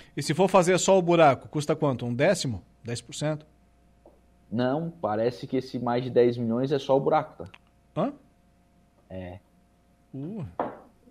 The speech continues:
Speaker 2: E aí,
Speaker 1: É pesado
Speaker 2: aí fizeram,
Speaker 1: o negócio.
Speaker 2: fizeram, aí fizeram um remendo com trezentos mil reais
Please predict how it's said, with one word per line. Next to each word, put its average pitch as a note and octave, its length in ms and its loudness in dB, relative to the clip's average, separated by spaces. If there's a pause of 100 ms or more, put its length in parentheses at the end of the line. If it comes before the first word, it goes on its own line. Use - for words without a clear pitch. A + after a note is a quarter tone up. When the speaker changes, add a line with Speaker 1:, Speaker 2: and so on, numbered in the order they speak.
(160)
Speaker 2:
E A2+ 140 2
aí, A#2+ 420 6
Speaker 1:
É B2 80 -8
pesado C#3 320 2
Speaker 2:
aí D#3+ 100 6
fizeram, F3+ 300 6
Speaker 1:
o - 20 0
negócio. D3 200 -6
Speaker 2:
fizeram, F3 360 6
aí E3 180 6
fizeram F#3 400 4
um E3 280 0
remendo E3+ 580 2
com C3+ 160 -6
trezentos C3 520 0
mil A#2+ 160 0
reais C3 640 4